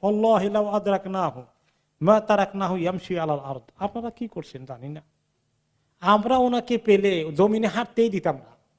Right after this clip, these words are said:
খালি কাঁধে করে নিতাম, ঘুরতাম। উনি জমিনে হাঁটবেন কেন, এদেরও কষ্ট দিতাম না।" ওনার সাহাবীদের থেকে বেশি করবেন,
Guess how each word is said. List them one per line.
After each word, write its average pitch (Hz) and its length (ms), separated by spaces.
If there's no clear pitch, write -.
খালি 202 160
কাঁধে 202 300
করে 214 160
নিতাম, 151 300
ঘুরতাম। 131 280
উনি 214 200
জমিনে 226 340
হাঁটবেন 226 340
কেন, 214 140
এদেরও 214 320
কষ্ট 220 200
দিতাম 156 260
না।" 143 80
ওনার 175 260
সাহাবীদের 190 500
থেকে 208 200
বেশি 220 340
করবেন, 202 540